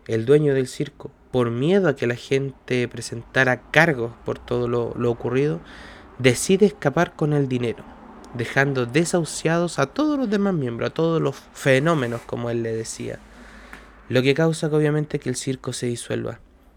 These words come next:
y ellos planeen qué harán con sus vidas.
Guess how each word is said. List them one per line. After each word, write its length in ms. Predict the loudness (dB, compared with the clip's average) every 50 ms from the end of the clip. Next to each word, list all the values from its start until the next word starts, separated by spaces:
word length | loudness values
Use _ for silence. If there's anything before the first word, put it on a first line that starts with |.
| _ -8 2
y 80 | 4
ellos 240 | 6 6 6 4 2
planeen 560 | -2 -2 -2 0 0 0 0 -2 0 -2 -2
qué 260 | -4 -8 -10 -4 -2 0
harán 300 | 0 0 0 0 -2 -2
con 240 | -4 -4 -6 -6
sus 200 | -4 -6 -8 -8
vidas. 540 | -8 -10 -14 -14 -14 -16 -16 -18 -20 -20 _